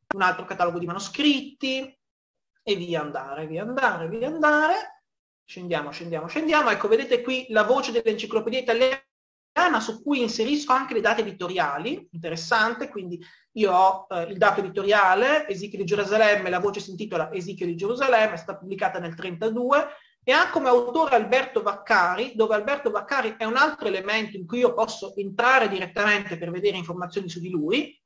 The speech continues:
altra funzione molto interessante. Io potrei anche fare delle statistiche su quali autori hanno scri-, quali, quali persone hanno scritto quante e quali voci, ad esempio, dell'enciclopedia italiana tramite Wikidata, questo è un altro possibile uso tra i tanti,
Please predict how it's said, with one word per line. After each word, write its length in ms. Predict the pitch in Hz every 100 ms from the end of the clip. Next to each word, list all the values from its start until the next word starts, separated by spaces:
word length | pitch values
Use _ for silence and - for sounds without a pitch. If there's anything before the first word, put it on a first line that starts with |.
| _
altra 340 | 185 170 170
funzione 440 | 165 170 165 175 165
molto 260 | 160 160
interessante. 960 | 156 160 156 156 196 156 160 - 302 - _ _ _ _ -
Io 120 | 262
potrei 280 | 247 247 226
anche 220 | 220 220
fare 180 | 220 220
delle 160 | 220 208
statistiche 600 | 214 247 262 254 240 214
su 380 | - 233 240 - _ _
quali 440 | _ 240 240 247 247
autori 520 | 214 - 233 262 247
hanno 160 | 220 196
scri-, 380 | - 214 - _
quali, 680 | 226 240 226 226 220 214 _
quali 320 | 240 247 247
persone 440 | 240 208 - 262 254
hanno 120 | 220
scritto 400 | - 233 233 -
quante 400 | 240 240 247 226
e 120 | 220
quali 260 | 220 214 190
voci, 380 | 202 233 240
ad 60 | 196
esempio, 300 | 180 208 208
dell'enciclopedia 560 | 180 170 170 170 175 175
italiana 480 | 220 302 302 196
tramite 360 | 170 180 175 175
Wikidata, 840 | 170 165 175 151 - - - - -
questo 280 | 165 165
è 40 | 165
un 100 | 165
altro 640 | 165 165 156 165 - - _
possibile 560 | - 170 - 175 175 196
uso 320 | 294 233 175
tra 160 | - 165
i 100 | 165
tanti, 560 | 160 143 160 - -